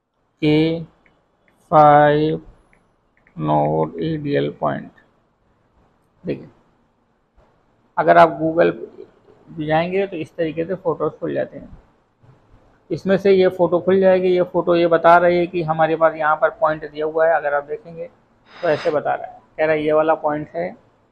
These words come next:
इस वाले point में जा करके आपको touch करना है। ये देखो, ये यहाँ पर Google पे आपको search कर रहा है। तो इस तरीके से images आप अपने mobile phone में भी खोल सकते हैं।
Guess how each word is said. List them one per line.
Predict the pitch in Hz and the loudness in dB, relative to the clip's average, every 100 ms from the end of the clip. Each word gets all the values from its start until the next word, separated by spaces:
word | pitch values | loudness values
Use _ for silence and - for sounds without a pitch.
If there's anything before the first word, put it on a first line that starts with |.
| _ - - _ _ _ _ _ - | _ -18 -18 _ _ _ _ _ -10
इस | 156 | -6
वाले | 170 160 165 | 2 4 2
point | 165 156 156 | 2 0 0
में | 156 | -2
जा | 151 151 | 2 2
करके | 151 151 | 0 0
आपको | 151 151 | 0 -2
touch | 147 156 - | -2 -4 -2
करना | 165 160 | -6 -2
है। | 160 165 170 - - _ _ _ - - _ _ _ _ _ - - _ _ _ _ _ _ _ _ _ _ _ _ _ _ _ _ _ _ _ _ _ _ | -2 -2 -4 -12 -20 _ _ _ -20 -20 _ _ _ _ _ -20 -20 _ _ _ _ _ _ _ _ _ _ _ _ _ _ _ _ _ _ _ _ _ _
ये | 143 | -14
देखो, | - - _ _ _ _ _ _ _ _ - | -14 -16 _ _ _ _ _ _ _ _ -8
ये | 165 | 0
यहाँ | 170 | 2
पर | 156 175 | 2 -2
Google | 160 151 156 | -2 -2 0
पे | 160 | 0
आपको | 156 190 | -2 -4
search | 202 156 - | -10 -8 -10
कर | - - | -10 -12
रहा | - | -14
है। | - _ | -18 _
तो | 180 | -4
इस | 185 - | -4 0
तरीके | 190 196 | 0 2
से | 208 202 | 0 0
images | 180 175 175 185 | -2 -4 -4 2
आप | 185 180 - | 2 2 -2
अपने | 160 170 | -2 -2
mobile | 165 156 165 180 | -2 2 2 2
phone | 180 170 | -6 -6
में | 170 | -4
भी | 170 | -4
खोल | 170 170 165 | -4 -4 -4
सकते | 156 156 151 | -8 -10 -14
हैं। | 160 | -14